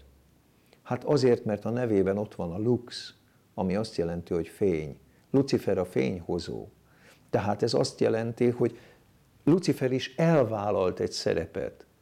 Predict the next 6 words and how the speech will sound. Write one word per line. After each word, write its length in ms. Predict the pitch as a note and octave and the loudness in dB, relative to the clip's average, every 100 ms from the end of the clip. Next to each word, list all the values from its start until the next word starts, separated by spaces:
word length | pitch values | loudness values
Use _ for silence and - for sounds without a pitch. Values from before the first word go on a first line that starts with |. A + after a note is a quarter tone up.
| _ _ - - _ | _ _ -20 -20 _
Elvállalta 800 | D#3 D#3 B2 A#2+ A2+ G#2 G#2 G2+ | 4 4 6 6 4 4 4 2
a 60 | G#2 | 4
sötétség 720 | - D3 D3 F2+ - - F2+ | 4 4 4 -2 -2 -2 -2
fejedelmének 840 | - A#2 F#2+ F#2 F#2 F#2 G2 F#2 | 0 2 2 0 -2 -4 -4 -4
a 60 | F#2+ | -4
szerepét 680 | - F#2+ G2 - A2+ C3+ | -2 0 -2 0 0 -2